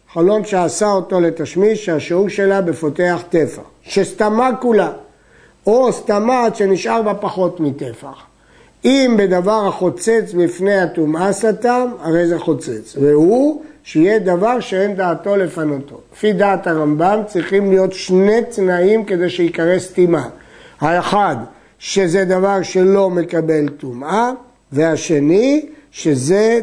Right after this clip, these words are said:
דבר שאין דעתו לפנותו. אלה הם שני תנאים. צריך שזה דבר החוצץ בפני טומאה, כלומר שהוא לא מקבל טומאה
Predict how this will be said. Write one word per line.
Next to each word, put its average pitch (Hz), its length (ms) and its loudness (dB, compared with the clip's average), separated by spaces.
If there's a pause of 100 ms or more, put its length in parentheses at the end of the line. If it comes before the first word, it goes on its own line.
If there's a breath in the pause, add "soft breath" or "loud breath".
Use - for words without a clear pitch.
דבר 185 540 0
שאין 202 720 -2
דעתו 175 720 0
לפנותו. 170 960 -2 (380 soft breath)
אלה 202 240 2
הם 214 180 2
שני 196 500 2 (220)
תנאים. 185 580 2 (840 soft breath)
צריך 196 440 2
שזה 175 400 0
דבר 190 560 0
החוצץ 180 580 0
בפני 165 360 2
טומאה, 160 460 -2
כלומר 175 480 0
שהוא 156 280 2
לא 165 120 4
מקבל 143 500 -2
טומאה 180 580 -4